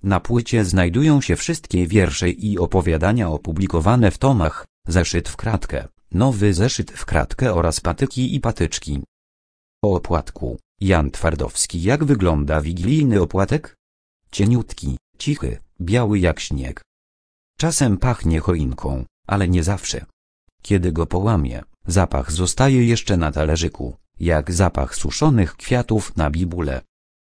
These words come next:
Pewna dziewczynka potrafiła odróżniać dwadzieścia tysięcy zapachów.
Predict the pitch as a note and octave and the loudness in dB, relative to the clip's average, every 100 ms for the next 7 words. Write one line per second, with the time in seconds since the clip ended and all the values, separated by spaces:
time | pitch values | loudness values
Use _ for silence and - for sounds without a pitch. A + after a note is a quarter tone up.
0 | - C3 G#2+ D#2+ C#2 D2 - C#3 - D#2 | -2 0 2 2 0 -4 0 0 2 0
1 | - - E2 - C3 A2+ G2 F2+ A#2 A2+ | -2 -2 -2 -2 0 2 2 2 2 2
2 | A#2 G2+ D2+ D#2+ F#2 D#2+ - D2 C2+ - | 2 2 0 -2 -2 -2 -2 -4 -2 -2
3 | - C2 - A#2 G2 - D2 - - - | -2 -2 0 0 0 -2 -4 -6 -10 -10
4 | - | -14